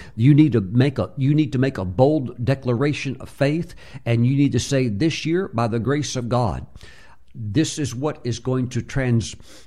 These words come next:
uh, uh, unfold and transpire in my life." And you need to, you need to set that goal and speak it and say it.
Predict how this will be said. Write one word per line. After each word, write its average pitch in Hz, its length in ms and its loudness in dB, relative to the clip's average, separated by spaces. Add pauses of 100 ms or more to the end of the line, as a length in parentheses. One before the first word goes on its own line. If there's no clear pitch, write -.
(120)
uh, 110 340 -2 (340)
uh, 113 320 -8 (300)
unfold 143 640 2
and 110 280 -4
transpire 135 640 -2
in 123 60 -2
my 120 160 -2
life." 90 440 -6
And 117 160 -4
you 120 60 0
need 127 180 -2
to, 113 120 -6 (200)
you 110 140 -2
need 123 160 0
to 113 80 -2
set - 360 -4
that 139 180 -6
goal 127 360 -2
and 101 140 -6
speak 143 400 -4
it 135 180 -8
and 110 160 -6
say 95 240 -4
it. - 140 -16